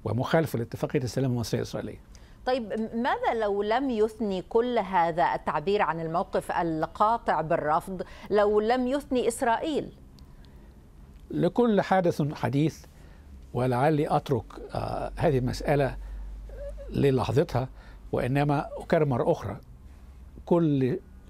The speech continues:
Speaker 1: أي شيء يمس الأمن القومي المصري سيكون له رد فعل.
Speaker 2: طيب، هل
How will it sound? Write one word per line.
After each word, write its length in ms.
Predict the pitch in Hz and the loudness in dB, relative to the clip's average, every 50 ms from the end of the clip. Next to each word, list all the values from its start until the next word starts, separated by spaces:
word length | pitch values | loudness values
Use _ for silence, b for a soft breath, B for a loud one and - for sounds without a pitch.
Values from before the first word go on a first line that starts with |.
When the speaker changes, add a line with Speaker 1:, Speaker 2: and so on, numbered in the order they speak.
| - - | 0 2
Speaker 1:
أي 240 | 202 220 170 156 | 2 4 4 2
شيء 320 | 147 - - 170 143 120 120 | 2 2 0 0 2 0 -2
يمس 280 | 131 147 170 - - | 0 0 0 -2 -2
الأمن 240 | 127 - - 143 143 | -4 -2 -2 -2 -2
القومي 300 | 143 - - 139 135 139 | -2 -2 -2 0 0 0
المصري 420 | 120 127 139 143 - - 135 135 - B B B B B B B B | 0 0 0 -2 -2 -2 -6 -6 -6 B B B B B B B B
سيكون 380 | - - 123 127 - 156 143 151 | -2 -2 -2 2 2 2 2 4
له 120 | 131 113 | 4 2
رد 200 | 135 123 107 104 | 2 0 -2 -4
فعل. 220 | - - 123 - - - - B B B B B B B B | -6 -8 -12 -14 -14 -20 -20 B B B B B B B B
Speaker 2:
طيب، 200 | - 254 262 240 214 | -2 -2 -2 -2 -4
هل 200 | 233 254 285 | -4 -2 0